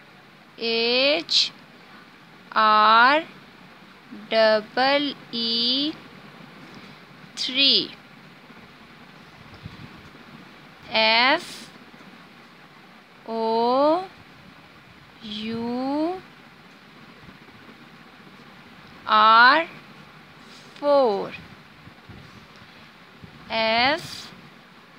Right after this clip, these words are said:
आई वी ई फ़ाइव, एस आई एक्स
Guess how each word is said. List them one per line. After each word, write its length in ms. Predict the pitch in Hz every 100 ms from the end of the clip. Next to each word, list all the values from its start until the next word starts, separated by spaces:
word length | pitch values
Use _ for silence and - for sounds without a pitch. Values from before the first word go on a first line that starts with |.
| - - - - - - - - - - - 214
आई 640 | 214 214 226 247 294 339 - - - - - - - - - - - - - -
वी 720 | 220 233 233 240 240 240 240 - - - - - - - - - - -
ई 300 | 254 233 185 - - -
फ़ाइव, 640 | - - 269 262 220 165 - - - - - - - - - - - - - - - - - - - - - - - - - - - - - - - - - - - - -
एस 640 | 220 220 233 262 320 - - - - - - - - - - - - -
आई 560 | 214 214 214 220 269 320 - - - - - - - - - - - 214
एक्स 300 | 226 262